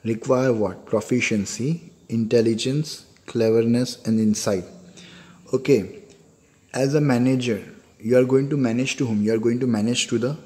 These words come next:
human beings. Okay, man is an important factor of management, and it is very important for you to have some skills to manage the man. You should be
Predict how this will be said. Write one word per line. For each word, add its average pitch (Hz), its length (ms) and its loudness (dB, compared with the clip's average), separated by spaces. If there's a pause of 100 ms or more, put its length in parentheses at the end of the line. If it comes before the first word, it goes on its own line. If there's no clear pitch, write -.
human 135 440 4
beings. 95 340 -4 (140)
Okay, 120 300 0 (520)
man 123 380 2
is 139 120 2
an 135 100 4
important 123 400 0
factor 120 260 0
of 120 140 -2
management, 107 500 -2 (600)
and 127 300 -2 (600)
it - 200 -6
is 147 220 2
very 131 460 4
important 131 680 -4
for 123 240 0
you 113 400 -2 (680)
to 135 140 0
have 120 380 -2
some 139 340 -2
skills - 960 -2 (300)
to 131 80 2
manage 123 400 2
the 113 140 2
man. 101 320 0 (200)
You 117 200 0
should 131 340 0
be 143 300 -2